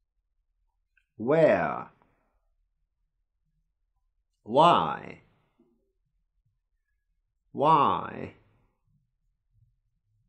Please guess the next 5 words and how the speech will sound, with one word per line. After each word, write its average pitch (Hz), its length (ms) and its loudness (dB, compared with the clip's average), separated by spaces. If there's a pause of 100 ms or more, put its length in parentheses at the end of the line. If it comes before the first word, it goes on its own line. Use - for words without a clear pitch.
(2000)
На 104 220 -2
этом 311 340 -4 (340)
наш 120 300 -6
урок 143 400 -8 (220)
окончен. 113 480 -12